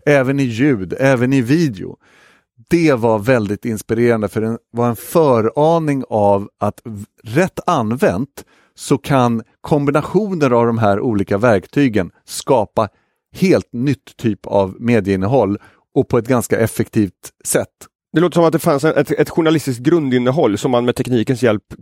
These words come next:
Speaker 2: kunde paketera om på, på, på olika sätt. Förstår jag det rätt då?
Speaker 1: Precis, det var en grundstory som handlade om drönarkriget i Ukraina
Speaker 2: Okej.
Speaker 1: och som var, eh, eh, faktakollad journalistik från ett danskt medie, och sen så tog han den, översatte den och, och så att säga gjorde nya versioner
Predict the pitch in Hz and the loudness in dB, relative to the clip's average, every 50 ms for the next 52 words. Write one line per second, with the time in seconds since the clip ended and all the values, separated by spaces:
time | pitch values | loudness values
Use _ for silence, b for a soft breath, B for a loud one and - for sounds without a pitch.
0 | _ - - 143 131 123 123 - - 143 - - 139 - 143 139 123 - - 170 | _ -2 0 0 0 0 -2 -2 -4 -4 -4 -4 -2 0 0 0 0 0 0 -2
1 | 123 113 110 - - 123 120 - - 135 - - - 139 127 120 107 - 131 - | -2 -2 -6 -6 -6 -6 -6 -2 -4 -4 -4 -2 -2 -2 -2 -2 -2 -2 -2 -2
2 | - 139 - - - 143 127 - 131 127 131 131 139 143 127 - - - - 117 | -2 -4 -4 -4 -4 -4 0 2 2 4 4 4 2 0 -2 -4 -8 -12 -12 -12
3 | 104 _ _ _ 147 135 - 190 165 110 139 135 180 175 147 131 147 156 160 139 | -14 _ _ _ -2 2 2 2 2 2 2 2 2 0 0 0 2 2 2 2
4 | 120 98 - - - 151 175 170 143 123 - 131 123 127 139 131 113 113 110 113 | 0 -2 -4 -2 0 2 4 2 2 2 0 -2 -2 0 0 0 0 2 0 0
5 | 117 117 110 117 127 139 135 120 107 104 104 104 104 - - 127 135 147 135 120 | 0 0 -2 0 2 2 2 2 0 0 0 0 -2 0 0 0 0 2 0 -2
6 | 110 - 113 101 104 95 107 123 120 101 95 92 113 147 117 95 98 117 123 101 | -2 -2 -2 -2 -2 0 2 2 2 2 0 0 -2 -2 -2 -2 -4 -6 -6 -4
7 | - 117 110 90 107 120 127 120 110 107 - 127 123 123 120 107 110 113 113 110 | -4 -4 -2 0 2 2 2 2 0 -4 -6 -6 -2 -2 -2 -2 -2 -6 -8 -8
8 | - 117 110 110 - 127 131 - - _ 127 - 110 - 113 107 - - 175 160 | -8 -8 -8 -8 -10 -10 -12 -12 -14 _ -12 -8 -6 -6 -6 -6 -4 -4 -4 -4
9 | - - 131 117 - 131 123 120 120 113 - - 123 117 117 117 107 - - 127 | -2 -2 -4 0 0 2 2 2 0 0 -2 -2 0 0 0 0 0 0 0 0
10 | 151 135 - - 113 107 98 107 117 143 147 117 - - 110 107 101 95 90 95 | 0 0 -2 -4 -4 -2 -2 0 0 0 0 -2 -6 -4 -2 0 0 2 2 0
11 | 98 101 - - 113 - 123 113 101 - - - - 139 131 123 120 117 110 107 | -2 -2 -2 -6 -4 -2 -2 -2 -2 -6 -8 -2 0 0 0 2 0 0 0 0
12 | 98 95 98 - 127 120 107 95 95 90 - 110 107 - 117 101 95 90 92 95 | 0 -2 0 0 0 0 2 0 0 0 0 -2 0 0 0 0 0 0 -2 -4
13 | - - 113 107 - 104 - - 117 104 95 95 98 113 107 98 87 101 101 104 | -4 -4 -4 -2 -2 -4 -2 0 2 2 2 2 0 -2 -2 -2 -2 -2 0 0
14 | 117 113 101 98 95 92 101 107 - - 151 156 139 117 92 87 87 90 b | -2 -2 0 0 0 0 0 -2 0 0 0 2 2 0 -2 -4 -4 -6 b